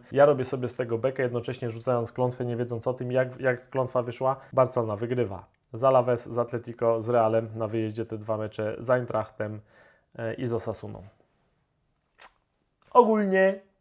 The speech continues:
trzeba przyznać, nie ma za co. Mohamed Salah, moi drodzy, wrócił do kadry, wszedł z ławki, zanotował asystę, czym został najlepszym asystentem, e, najlepszym zawodnikiem, jeżeli chodzi o bramki i asysty w historii Premier League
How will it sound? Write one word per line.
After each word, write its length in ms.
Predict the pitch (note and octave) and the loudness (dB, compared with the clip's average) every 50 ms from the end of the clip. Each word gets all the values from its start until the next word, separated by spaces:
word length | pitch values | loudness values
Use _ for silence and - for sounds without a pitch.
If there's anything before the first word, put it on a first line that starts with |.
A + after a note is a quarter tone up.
| _ _ _ _ _ _ _ | _ _ _ _ _ _ _
trzeba 200 | - - D#3 C#3+ | 2 4 4 4
przyznać, 580 | D3 - C3 A#2+ B2 B2 A#2+ A#2+ A#2+ - - _ _ _ _ _ _ _ _ _ _ _ _ _ _ _ _ _ - - | 4 0 -6 -4 -2 -2 -2 -2 -4 -8 -16 _ _ _ _ _ _ _ _ _ _ _ _ _ _ _ _ _ -12 -8
nie 100 | D3 C#3 | -6 -2
ma 120 | C3 B2 A2+ | -2 -2 -2
za 140 | G2+ F#2+ | -2 -4
co. 140 | - - - - | -8 -10 -6 4
Mohamed 520 | D#3+ G#3+ B3+ A#3+ B3 B3+ A#3+ A#3+ A3+ - - | 10 10 12 12 12 10 10 8 4 4 8
Salah, 380 | - A#3 A#3 A3 E3+ D3 - | 8 10 10 10 10 8 6
moi 220 | D#3 E3 F3 F#3 F3 | 2 0 0 2 4
drodzy, 420 | G3+ A3 G#3+ F3 B2+ A#2 A2+ G#2 G2 | 6 6 6 6 4 0 -4 -6 -6
wrócił 540 | G2 A2+ C3+ D#3 F#3 G3+ G3+ G#3 B3+ B3+ A#3+ | -6 2 4 6 6 6 6 4 2 6 8
do 140 | B3 A#3+ A#3 | 8 10 12
kadry, 500 | A#3 G3+ D#3 C3 A#2 A#2+ B2+ C3+ C#3+ C#3 | 12 12 10 10 8 4 2 2 2 0
wszedł 380 | - - - - F#3 G#3 A3 G3 | -4 -10 2 4 6 6 6 6
z 80 | F3+ G3 | 6 10
ławki, 580 | G#3 F#3+ D3 C3+ - - - C#3 C#3+ D#3+ - - | 10 12 12 10 6 0 -4 -2 -2 -2 -4 -6
zanotował 720 | - B2 C3 E3 E3+ F3 F3+ - G#3+ G#3+ A3 A3+ G#3+ G3+ | -6 2 4 4 6 6 4 4 6 8 10 10 10 10
asystę, 480 | F#3+ F3 - - F3 D#3 - - F3+ E3+ | 10 8 8 6 2 -2 2 2 2 2
czym 280 | E3+ - G3 G3+ G3 E3+ | 2 2 0 0 2 6
został 500 | F3+ G3+ F#3+ - - - D#3 C#3+ C#3 C#3 | 8 8 8 8 6 6 6 6 6 6
najlepszym 840 | D3 D#3 D#3 D#3 D#3 D#3+ E3 E3 E3 E3 - - - F3+ E3 E3 E3 - - | 4 4 4 4 4 4 4 4 2 0 -6 -6 -4 -4 -4 -4 -6 -6 -4
asystentem, 1080 | D#3 D#3 D#3 D3+ - D3 C3 - - - C3 C3 C3 B2+ C3 C3 B2+ B2+ B2+ C3 C3 - - - - | -2 -2 -2 -2 -6 -10 -10 -10 -6 -4 -2 -2 -2 -2 -2 -4 -4 -2 -4 -4 -6 -10 -14 -6 -2
e, 160 | A#2 C3+ C#3 | 0 0 4
najlepszym 440 | D3 D#3 E3 F3+ F#3 - - F3+ E3 | 4 6 6 6 4 2 -2 2 4
zawodnikiem, 540 | E3+ D3+ D3 D3+ D3+ F3+ F#3+ F#3+ F3+ D#3+ | 4 4 4 2 0 -2 -2 -2 0 0
jeżeli 200 | D#3 C#3+ D3 D3 | 2 2 2 0
chodzi 360 | C#3 C#3 E3+ E3 D3 D3+ D#3+ D#3 | 2 2 2 2 4 4 6 8
o 340 | D3+ D3 D3 C#3+ C#3 C#3 C3+ | 8 8 8 8 6 4 6
bramki 340 | C#3+ E3 F3 E3+ E3 - D#3 | 6 6 6 4 2 0 2
i 80 | D3+ | 4
asysty 640 | D3 C#3 - - E3+ E3 - - - F3+ F#3+ G#3+ A3 - | 4 4 4 2 0 0 2 2 4 4 4 4 2 -2
w 40 | - | -6
historii 420 | D#3+ C#3+ - - F#3+ F#3+ F3 E3+ | -6 -6 4 6 6 8 8 4
Premier 400 | - - E3+ F3 E3+ E3+ E3 D#3+ | 4 6 6 6 6 6 4 2
League 200 | E3+ G3 A3+ A#3 | 2 -2 -2 -4